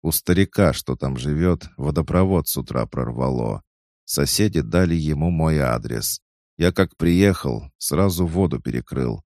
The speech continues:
Начал искать протечку, ну, сами знаете. А у него дом старый, трубы дряхлые. В общем, до обеда провозился, чтобы отыскать, откуда лило.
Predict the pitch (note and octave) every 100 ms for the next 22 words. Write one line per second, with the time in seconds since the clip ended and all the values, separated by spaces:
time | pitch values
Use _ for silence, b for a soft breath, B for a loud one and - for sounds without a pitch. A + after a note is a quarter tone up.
0 | _ _ E2+ G2 - F#2 F2 - D2+ -
1 | D#2 D#2 - E2+ - - A#1 A1 - _
2 | G2 G#2+ - - G2 F2+ B1 - B1 G#1+
3 | G1+ - G#1 - _ _ _ _ - C#2+
4 | E2 G2+ G#2 D2+ E2+ A#1+ - - E2+ F2+
5 | C2+ G#1 - _ - E2+ D#2+ C#2 B1 D#2+
6 | D2 - G#1+ A1 G1+ _ _ _ _ _
7 | F2+ F#2 - - G2 F2 D#2+ C#2+ G#2+ G2+
8 | A2 F#2+ C#2+ C#2+ C#2+ C2+ B1 C2 - A1+
9 | A1 - C#2+ B1 C2 - D2 - - B1
10 | - - B1+ - - D2 C2+ C2+ C#2 B1
11 | A#1 -